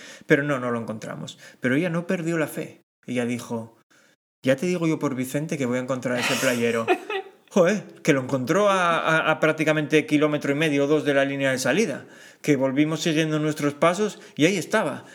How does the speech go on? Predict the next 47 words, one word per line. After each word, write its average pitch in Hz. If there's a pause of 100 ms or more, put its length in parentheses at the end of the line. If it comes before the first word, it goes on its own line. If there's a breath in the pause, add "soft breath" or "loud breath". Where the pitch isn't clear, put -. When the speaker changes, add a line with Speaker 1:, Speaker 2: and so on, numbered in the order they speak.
(120)
Speaker 1:
a -
justo 156
a 175
la 156
salida 156
o 135
entrada, 139
llámalo 139
como 139
quieras, 139
del 131
parque, 180
ahí 139
está 151
su 147
playero 139
tirado 139
y -
todavía 131
son 170
los 147
playeros 139
que -
utiliza 123
a -
día 120
de 131
hoy. 415 (160)
Speaker 2:
<laughs> -
Joder, 175
qué 156
Speaker 1:
Así 156
Speaker 2:
suerte. 170
Speaker 1:
que 131
gracias, 123
Vicente. - (1400 loud breath)
Y 143
ya -
Speaker 2:
Vale. -
Speaker 1:
está, 123
esas 123
eran 123
las 117
anécdotas 117
que -
quería 117
contar. 131